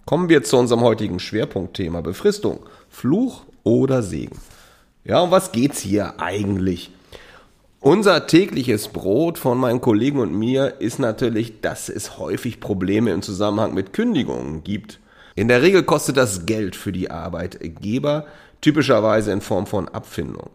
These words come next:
Und da ist natürlich die entscheidende Alternative zur Kündigung, vor allen Dingen bei Beginn des Arbeitsverhältnisses, die Befristung.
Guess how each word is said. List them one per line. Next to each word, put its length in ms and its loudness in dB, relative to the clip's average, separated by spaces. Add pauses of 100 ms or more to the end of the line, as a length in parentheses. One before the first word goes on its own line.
(340)
Und 240 2
da 140 6
ist 140 -2
natürlich 440 2
die 160 -2
entscheidende 580 0
Alternative 720 0
zur 220 -6
Kündigung, 600 0 (280)
vor 180 -8
allen 140 2
Dingen 140 4
bei 120 4
Beginn 440 0
des 180 -6
Arbeitsverhältnisses, 880 -4
die 100 -6
Befristung. 680 2